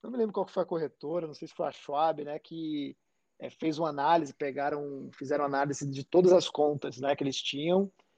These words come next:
pra ver quem ganhava mais dinheiro e menos dinheiro, e tentava ver os, os clusters, né?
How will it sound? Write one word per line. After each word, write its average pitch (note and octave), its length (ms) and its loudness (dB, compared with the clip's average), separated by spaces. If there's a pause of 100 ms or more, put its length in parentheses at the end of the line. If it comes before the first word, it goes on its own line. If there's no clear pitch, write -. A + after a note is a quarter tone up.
(360)
pra D3 340 8
ver C#3+ 200 -2
quem E3 180 -6
ganhava D#3 320 2
mais D3 220 -2
dinheiro C#3+ 400 -2
e D3+ 60 -4
menos D3 260 -6
dinheiro, C#3 400 4
e F3 40 8
tentava E3 360 6
ver D#3 160 4
os, D#3 280 4
os - 200 -6
clusters, D#3+ 680 2
né? C3 280 -8